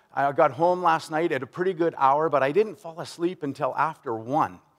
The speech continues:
And then, you know, head was just going and kind of just processing things. And, and then at five oh nine this morning, I kicked back into gear and, uh, started going around and around again, and I've been up since then. So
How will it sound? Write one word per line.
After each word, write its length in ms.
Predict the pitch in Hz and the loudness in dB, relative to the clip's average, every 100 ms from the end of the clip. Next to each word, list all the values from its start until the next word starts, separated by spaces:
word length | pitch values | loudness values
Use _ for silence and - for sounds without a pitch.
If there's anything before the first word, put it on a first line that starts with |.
| _ _ _ _ | _ _ _ _
And 280 | - 135 135 | -2 0 2
then, 280 | 165 170 170 | 2 2 0
you 80 | 175 | 0
know, 80 | 156 | 2
head 220 | 139 175 | 2 0
was 180 | 175 165 | 0 -4
just 240 | 175 170 | -6 -8
going 280 | - 147 156 | -4 -2 -2
and 140 | 123 110 | -4 -4
kind 180 | 135 | -4
of 220 | 135 117 - | -4 -10 -18
just 260 | 143 - | -20 -18
processing 640 | - 147 143 160 151 156 143 | -2 0 0 -2 -4 -6 -8
things. 360 | 143 147 127 | -6 -6 -6
And, 120 | 127 - | -10 -8
and 160 | 135 147 | -4 -4
then 140 | 165 | -4
at 300 | 147 131 _ | -4 -6 _
five 520 | - 160 180 180 180 | -10 -6 -2 -2 -2
oh 140 | 156 151 | -4 -4
nine 420 | 143 165 175 165 | 0 0 0 -4
this 200 | 139 - | -8 -10
morning, 340 | 151 165 165 | -10 -8 -6
I 120 | 131 | -8
kicked 320 | 117 175 175 - | -10 -10 -8 -2
back 240 | 147 147 | -2 -2
into 200 | 160 139 | -6 -8
gear 320 | 135 165 170 _ _ _ - | -6 -6 -6 _ _ _ -6
and, 320 | 123 123 120 | -4 -2 0
uh, 220 | 120 120 | 2 2
started 400 | - - 160 156 - _ - | 0 -2 0 -2 -10 _ -4
going 220 | 151 156 | 0 0
around 240 | 151 151 | 0 -2
and 80 | 139 | -2
around 200 | 135 135 | -4 -4
again, 280 | 131 147 147 | -4 -4 -2
and 100 | 135 | 0
I've 140 | 131 | -2
been 80 | 131 | -2
up 160 | 139 139 | -6 -6
since 280 | - 135 - | -10 -10 -4
then. 180 | 151 | -4
So 200 | 139 123 | -4 -10